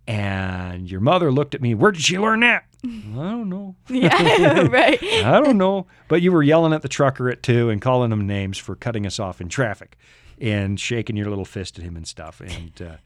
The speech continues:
Speaker 1: <laughs> and then I thought, "Oh, my goodness, I really need to rein myself in around this little one."
Speaker 2: Hmm.
Speaker 1: Yeah. It's kinda, so your tendencies do get passed on. That's true. Um, I didn't enjoy watching my own negative traits come out in you.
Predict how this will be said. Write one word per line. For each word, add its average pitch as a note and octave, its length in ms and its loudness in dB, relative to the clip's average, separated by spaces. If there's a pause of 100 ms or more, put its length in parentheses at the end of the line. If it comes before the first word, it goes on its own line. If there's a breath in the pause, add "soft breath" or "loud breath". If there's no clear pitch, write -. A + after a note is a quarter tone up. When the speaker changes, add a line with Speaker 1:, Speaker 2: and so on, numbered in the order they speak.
(160)
Speaker 1:
<laughs> - 300 -20
and A#2 160 0
then C#3 140 2
I A#2 100 0
thought, G#2+ 320 -8
"Oh, A#2+ 120 -10
my D#3+ 140 -6
goodness, A#2 400 -6
I A2+ 40 -8
really G#3 240 -4
need A#3 140 -8
to G2+ 80 -10
rein A#2 220 -4
myself G#2+ 480 -6
in - 140 -10
around F#2 280 -8
this G#2 160 -12
little D3+ 200 -10
one." D#2 220 -18 (180)
Speaker 2:
Hmm. A#3+ 200 -14 (220)
Speaker 1:
Yeah. F#2+ 320 -12 (360 soft breath)
It's F#3+ 160 -6
kinda, - 240 -8 (120 loud breath)
so - 160 -6
your A3+ 160 -4
tendencies B3+ 540 -6
do F#3 160 -6
get F3 240 -8
passed B2 420 -2
on. A3 220 0
That's B2 280 -2
true. F3 580 -2 (480 soft breath)
Um, G#2+ 560 2 (200)
I D#3 140 -2
didn't A#3 280 -4
enjoy D#3 340 2
watching D3+ 440 0
my A2+ 140 0
own C3 180 2
negative B2 360 -2
traits B2+ 320 -6
come A#2+ 180 -8
out A2 220 -6
in B2+ 120 -6
you. C3+ 420 -4